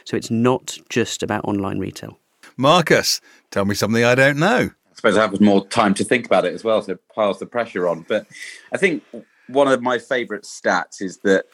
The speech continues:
Speaker 3: rent is still only five percent of supply chain costs.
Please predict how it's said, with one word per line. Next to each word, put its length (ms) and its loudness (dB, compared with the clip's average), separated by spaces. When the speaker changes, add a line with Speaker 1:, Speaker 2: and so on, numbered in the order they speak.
Speaker 3:
rent 360 2
is 140 -4
still 260 2
only 380 2
five 500 0
percent 540 -4
of 100 -10
supply 360 2
chain 320 -2
costs. 560 -6